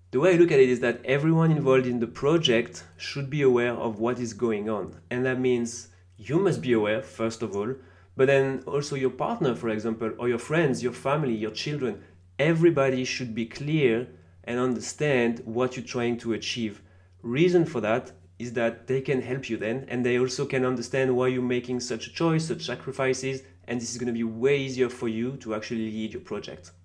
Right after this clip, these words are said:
Now, something also interesting and related to communication is what we call technically in program management, change management. What you have to bear in mind is that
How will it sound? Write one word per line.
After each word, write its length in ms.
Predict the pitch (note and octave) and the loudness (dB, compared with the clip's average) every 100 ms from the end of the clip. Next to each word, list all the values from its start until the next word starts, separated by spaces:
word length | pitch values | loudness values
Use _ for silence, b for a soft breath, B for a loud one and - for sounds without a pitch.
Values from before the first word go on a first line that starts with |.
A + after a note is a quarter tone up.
| - _ - | -20 _ 0
Now, 120 | D3+ | 2
something 340 | D3 F3 F3+ | 4 6 6
also 240 | D#3 D3+ C#3 | 6 4 4
interesting 680 | A#2+ D#3 C#3+ - A#2+ A#2 A2+ | 4 2 -2 2 4 4 2
and 280 | B2+ C3+ - - | -2 -2 -6 -6
related 540 | C3+ C#3+ E3+ F3 E3 | -2 6 6 6 -4
to 80 | D#3+ | -4
communication 640 | C#3 C3 B2+ C#3+ D#3 C#3+ | 0 2 2 0 0 2
is 280 | B2 A2 - - - _ _ _ _ - | 2 0 -6 -20 -20 _ _ _ _ 0
what 200 | C#3 D#3 | 0 2
we 100 | E3 | 2
call 180 | D3+ | 2
technically 500 | A#2+ C3 - D3 C#3+ | 2 -2 -2 -4 2
in 140 | D#3+ D#3+ | 2 4
program 280 | D3+ D3 C#3+ | 2 0 0
management, 640 | C#3+ D3 D3+ D3+ - - | 0 0 0 -4 -6 -10
change 540 | - - C#3 D3 B2 | -4 2 2 2 0
management. 580 | A2+ A2 A2+ F#2 D#2 - b b b b b - _ _ - | -2 -2 -4 -8 -12 -14 b b b b b -20 _ _ -2
What 180 | D3 | -2
you 80 | D3+ | 0
have 160 | D3 C#3 | -4 -4
to 80 | B2+ | -2
bear 180 | C#3 | 4
in 120 | C3 B2 | 4 4
mind 280 | D3+ C#3 | 4 4
is 120 | A#2+ G#2+ | 2 0
that 360 | A2 G#2+ - | -2 -2 -8